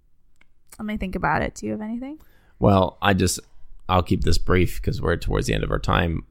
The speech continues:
Speaker 2: The greatest reality show in the history of reality T V shows is back. Survivor's back, and I'm very excited.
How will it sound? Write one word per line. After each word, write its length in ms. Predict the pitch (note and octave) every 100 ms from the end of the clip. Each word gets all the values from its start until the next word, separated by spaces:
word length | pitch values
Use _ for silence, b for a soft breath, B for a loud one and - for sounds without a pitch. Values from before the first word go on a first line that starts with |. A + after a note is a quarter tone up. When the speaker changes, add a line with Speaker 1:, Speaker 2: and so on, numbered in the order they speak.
| -
Speaker 2:
The 140 | G#2
greatest 380 | F#2+ F2+ E2+ -
reality 400 | F2 D#2+ E2 E2+
show 320 | - F2+ E2
in 80 | -
the 60 | F#2+
history 280 | A2 - G1+
of 120 | G1+
reality 360 | - D2+ - G1+
T 140 | -
V 100 | G#2
shows 460 | G#2+ - G1+ - - -
is 220 | F#2 D#2+
back. 440 | E2 D2 - - - _ _ _ _
Survivor's 520 | - - F2 E2+ E2+
back, 360 | - - D2+ - -
and 80 | F2+
I'm 220 | F2+ F#2
very 240 | - D2+
excited. 480 | - - - G1+ -